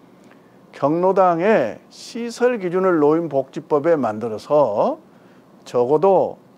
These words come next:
어, 식사를 지어서 취식을 할 수가 있고 식당에는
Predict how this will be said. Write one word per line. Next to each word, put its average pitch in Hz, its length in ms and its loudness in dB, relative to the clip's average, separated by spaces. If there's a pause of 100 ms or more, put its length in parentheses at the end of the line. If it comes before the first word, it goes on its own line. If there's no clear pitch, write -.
(260)
어, 110 600 0 (140)
식사를 170 840 0
지어서 156 420 0
취식을 233 540 -6
할 160 100 -8
수가 156 260 -2
있고 117 500 0 (300)
식당에는 190 880 0